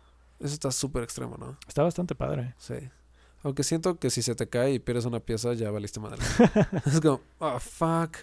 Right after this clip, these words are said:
Speaker 2: Se supone que su mecanismo de
Speaker 1: <laughs> No, mi antena.
Speaker 2: de armar las piezas está bastante sofisticado.
Speaker 1: Bueno, pero se te puede caer muy duro.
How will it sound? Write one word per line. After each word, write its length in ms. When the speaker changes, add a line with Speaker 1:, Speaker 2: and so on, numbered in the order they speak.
Speaker 2:
Se 140
supone 300
que 80
su 100
mecanismo 580
de 540
Speaker 1:
<laughs> 40
No, 180
mi 120
antena. 640
Speaker 2:
de 1040
armar 420
las 240
piezas 360
está 200
bastante 400
sofisticado. 720
Speaker 1:
Bueno, 300
pero 300
se 140
te 100
puede 200
caer 180
muy 160
duro. 440